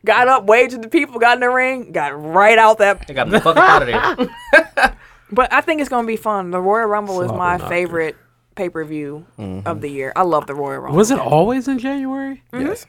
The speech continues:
Speaker 3: Really? I don't, that's
Speaker 1: It's the first
Speaker 3: crazy.
Speaker 1: of the big four. So you got
Speaker 3: Okay.
Speaker 1: Royal Rumble, which kicks off the road to WrestleMania. Then you
Speaker 3: Mm-hmm.
Speaker 1: got WrestleMania. Then you got SummerSlam,
Speaker 3: Mm-hmm.
Speaker 1: and then you got, um,
Speaker 4: Survivor Series.
Speaker 1: Survivor Series, which
Speaker 3: Okay.
Speaker 1: doesn't feel like a big pay-per-view anymore.
Speaker 4: They've been trying.
Speaker 3: It
Speaker 1: They
Speaker 3: used
Speaker 1: try.
Speaker 3: to be.
Speaker 4: Oh, but speaking of
Speaker 3: It
Speaker 4: the
Speaker 3: used to be
Speaker 4: Royal
Speaker 3: huge.
Speaker 4: Rumble, we will be announcing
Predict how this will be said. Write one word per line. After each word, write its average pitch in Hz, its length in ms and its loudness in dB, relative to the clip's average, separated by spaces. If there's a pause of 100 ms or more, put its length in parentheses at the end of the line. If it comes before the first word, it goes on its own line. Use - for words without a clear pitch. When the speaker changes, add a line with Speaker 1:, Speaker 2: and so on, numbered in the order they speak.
Speaker 3:
Really? 233 260 -4
I 220 60 -4
don't, - 380 -10
that's - 140 -2
Speaker 1:
It's - 80 0
the 254 100 0
first 233 240 -2
Speaker 3:
crazy. - 40 -8
Speaker 1:
of 208 60 -10
the 196 60 0
big 185 200 -6
four. 160 440 -4
So 202 100 -6
you 196 60 -6
got 170 160 -2
Speaker 3:
Okay. 117 100 -10
Speaker 1:
Royal 208 260 0
Rumble, 202 320 -2
which 175 200 -6
kicks - 200 -10
off 175 160 -6
the 180 80 -10
road 170 240 -4
to 175 60 -12
WrestleMania. 151 680 -10
Then 165 120 -8
you - 80 -6
Speaker 3:
Mm-hmm. - 20 -6
Speaker 1:
got 147 160 -4
WrestleMania. 165 760 -6 (380)
Then 185 120 -6
you 180 60 -4
got 156 140 -2
SummerSlam, 202 840 -4
Speaker 3:
Mm-hmm. 127 240 -8
Speaker 1:
and 180 80 -8
then 180 120 -6
you 175 120 -6
got, 160 340 -4 (100)
um, 151 440 -6
Speaker 4:
Survivor - 360 -10
Series. - 60 -14
Speaker 1:
Survivor 160 380 -4
Series, 143 420 -10
which 156 120 -6
Speaker 3:
Okay. 113 60 -12
Speaker 1:
doesn't 202 260 -4
feel 196 140 -6
like 165 240 -4
a 147 100 -12
big 156 220 -4
pay-per-view 147 460 -10
anymore. 120 400 -16 (160)
Speaker 4:
They've 151 100 -8
been 160 100 -8
trying. 90 400 -12
Speaker 3:
It 185 120 -2
Speaker 1:
They 120 100 -4
Speaker 3:
used 151 140 -4
Speaker 1:
try. 139 120 -6
Speaker 3:
to 98 60 -10
be. 98 60 -4
Speaker 4:
Oh, 143 120 6
but 117 140 -2
speaking 151 220 2
of 143 60 4
Speaker 3:
It - 20 4
Speaker 4:
the 131 80 4
Speaker 3:
used 120 40 0
to 120 60 6
be - 0 -
Speaker 4:
Royal 120 160 8
Speaker 3:
huge. 113 80 4
Speaker 4:
Rumble, 113 220 0
we 117 160 0
will 123 260 6
be 120 220 2
announcing 107 720 -6